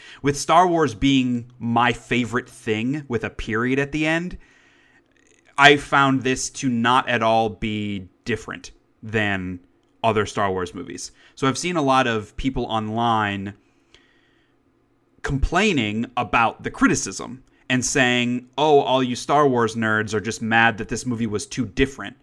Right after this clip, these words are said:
You hated The Force Awakens 'cause it was more of the same, and then you hated The Last Jedi because it was too different." So I was very disappointed in The Force Awakens when it came out, purely from a story perspective. I loved the new characters.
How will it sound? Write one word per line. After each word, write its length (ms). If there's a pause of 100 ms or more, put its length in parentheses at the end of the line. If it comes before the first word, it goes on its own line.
(220)
You 120
hated 300
The 60
Force 260
Awakens 520
'cause 140
it 80
was 100
more 200
of 60
the 60
same, 520 (260)
and 100
then 100
you 100
hated 280
The 80
Last 300
Jedi 380
because 200
it 40
was 120
too 180
different." 460 (360)
So 560 (600)
I 460
was 220
very 220
disappointed 360
in 60
The 60
Force 240
Awakens 340
when 100
it 100
came 240
out, 280 (260)
purely 340
from 160
a 40
story 360
perspective. 640
I 80
loved 340
the 60
new 120
characters. 680